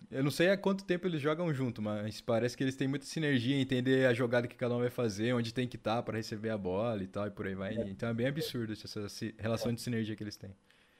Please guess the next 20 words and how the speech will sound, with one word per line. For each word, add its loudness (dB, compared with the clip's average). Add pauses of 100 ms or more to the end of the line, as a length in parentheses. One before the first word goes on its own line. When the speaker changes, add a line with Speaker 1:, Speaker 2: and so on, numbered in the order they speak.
(360)
Speaker 2:
E 4
o 6
Neymar, 6
assim, 2
interessante, 2
uma 2
coisa 2
que -10
poucas 0
pessoas -2
percebem, 4
mas 4
ele 8
era 8
atacante, 0
hoje 2
ele 2
é 4
meio 2
campo. -2